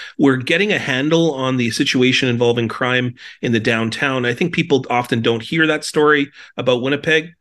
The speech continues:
but because of the pandemic, because of the exponential increase of the reliance on public infrastructure,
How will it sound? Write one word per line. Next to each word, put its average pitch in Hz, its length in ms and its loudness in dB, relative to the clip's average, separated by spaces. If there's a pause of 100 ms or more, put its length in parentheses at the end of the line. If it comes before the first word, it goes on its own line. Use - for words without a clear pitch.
(300)
but 139 220 0
because 170 380 -4
of 175 60 0
the 165 100 -2
pandemic, 123 680 -2
because 123 380 -4
of 127 120 -2
the 127 120 -2
exponential 127 720 -2
increase 139 640 0 (360)
of 117 220 -2
the 123 80 2
reliance 127 600 0
on 117 240 -6
public 120 340 -2
infrastructure, 120 800 -2